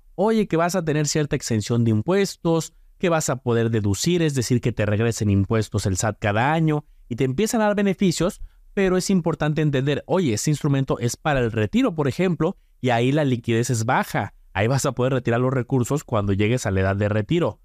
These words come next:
Para un fondo de emergencia, caso contrario, ahí necesitamos liquidez alta, que podamos tomar los recursos rápidamente. Y miren, la clave siempre va a ser la transparencia, que tú tengas muy claro cuáles son las fechas específicas, cuáles son las reglas.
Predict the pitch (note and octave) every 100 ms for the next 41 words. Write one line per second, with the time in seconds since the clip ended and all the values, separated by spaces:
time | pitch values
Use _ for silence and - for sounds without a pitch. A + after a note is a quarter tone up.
0 | _ _ - A2+ C#3+ - D#3 D3+ C#3 B2+
1 | C3 E3+ E3+ A2 C3 C3+ C#3+ B2 A2+ C#3+
2 | D#3+ A2+ - - - G2 A#2+ C#3 B2 C3
3 | C3+ C#3+ C3+ - G#2 A#2+ - B2 E3+ D3+
4 | A#2 G#2 G#2+ A2 C3+ - A2+ A2 B2+ B2+
5 | A2 - A#2 B2 A#2 A2 A#2+ G#2+ G2+ C#3+
6 | D3+ G#2 F#3+ A3 A3 G#3+ G#3+ B3+ B3+ -
7 | A3 G3+ G3 F3 F3+ E3+ D3+ G#2 - A2
8 | A2 A2 - F#2 G#2+ G2 C3+ C#3 C3 A#2
9 | B2 A#2 A2+ A#2 A#2 A2+ G#2+ G2+ F#2 G2+
10 | G2 - A2+ - G2+ F#2+ - - F#3 E3+
11 | D#3+ C#3+ - C3 A#2+ A2 A2 G#2 G2+ F3
12 | F3 D#3 -